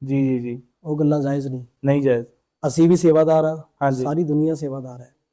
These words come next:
Speaker 1: ਹਾਂਜੀ।
Speaker 2: ਕੋਈ ਘੱਟ ਮੰਨ ਲੈਂਦਾ, ਕੋਈ ਵੱਧ ਮੰਨ ਲੈਂਦਾ।
Speaker 1: ਜੀ।
Speaker 2: ਜਿਹਦੇ ਕੋਲ ਖੁੱਲ੍ਹਾ ਟਾਈਮ ਹੈ, ਪੈਸਾ ਜੇਬ 'ਚ ਹੈ,
Speaker 1: ਹਾਂਜੀ।
Speaker 2: ਉਹ ਸਾਰਾ ਦਿਨ ਮੰਦਿਰ 'ਚ ਬੈਠਾ ਰਹੂ।
Speaker 1: ਹਾਂਜੀ।
Speaker 2: ਜਿਹਨੇ ਪਰਿਵਾਰ ਪਾਲਣਾ,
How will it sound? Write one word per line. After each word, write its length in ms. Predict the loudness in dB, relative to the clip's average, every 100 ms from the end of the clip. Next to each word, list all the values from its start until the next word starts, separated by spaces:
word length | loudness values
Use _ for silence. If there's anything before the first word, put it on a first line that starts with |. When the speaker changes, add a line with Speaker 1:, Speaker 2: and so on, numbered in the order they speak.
| -2
Speaker 1:
ਹਾਂਜੀ। 360 | -2 -2 -8 -12 _ _ -2
Speaker 2:
ਕੋਈ 160 | -2 0
ਘੱਟ 180 | -4 -2
ਮੰਨ 160 | 0 2
ਲੈਂਦਾ, 300 | 2 2 0
ਕੋਈ 120 | -2
ਵੱਧ 240 | -2 -2
ਮੰਨ 160 | -4 -4
ਲੈਂਦਾ। 320 | -6 -8 -12 -10 -4
Speaker 1:
ਜੀ। 200 | 0 0
Speaker 2:
ਜਿਹਦੇ 240 | 0 0 2
ਕੋਲ 200 | 2 2
ਖੁੱਲ੍ਹਾ 280 | 2 2
ਟਾਈਮ 280 | 4 2 2
ਹੈ, 160 | 0 -6 _ _ _ -6
ਪੈਸਾ 260 | -2 0 2
ਜੇਬ 220 | 2 2
'ਚ 120 | 0
ਹੈ, 160 | -4 -6 _ -4
Speaker 1:
ਹਾਂਜੀ। 220 | -2 -2
Speaker 2:
ਉਹ 80 | -2
ਸਾਰਾ 300 | 2 4 4
ਦਿਨ 120 | 2
ਮੰਦਿਰ 260 | 2 0 0
'ਚ 100 | -2
ਬੈਠਾ 300 | -2 -2 -2
ਰਹੂ। 180 | -2 -6 _ -6
Speaker 1:
ਹਾਂਜੀ। 320 | -6 -6 -12 -8
Speaker 2:
ਜਿਹਨੇ 220 | -2 2 2
ਪਰਿਵਾਰ 360 | 4 4 2
ਪਾਲਣਾ, 480 | 4 4 4 2